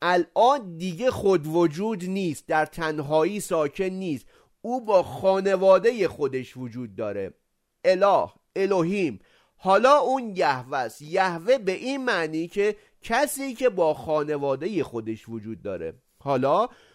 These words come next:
خدا انسان رو، اه، ساخت تا تسلط بر روی زمین داشته باشه، حاکمیت داشته باشه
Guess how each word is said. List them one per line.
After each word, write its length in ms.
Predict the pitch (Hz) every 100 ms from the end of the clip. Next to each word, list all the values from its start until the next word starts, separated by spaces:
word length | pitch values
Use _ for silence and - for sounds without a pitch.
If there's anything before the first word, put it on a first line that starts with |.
| -
خدا 520 | - - 247 262 294
انسان 600 | 294 262 202 - 220 190
رو، 300 | 151 120 92 _ _ _ -
اه، 400 | 123 127 123 120
ساخت 680 | - - 165 165 214 240 - _
تا 440 | - 160 170 196 233
تسلط 840 | 202 170 - 165 160 180 240 -
بر 200 | 185 156
روی 360 | 147 147 143 139
زمین 460 | 135 147 180 190
داشته 420 | 131 113 113 -
باشه، 560 | 110 107 107 - 101 95 -
حاکمیت 960 | 156 170 170 185 180 180 185 214 160
داشته 400 | 139 127 - 123
باشه 540 | 117 110 110 110 101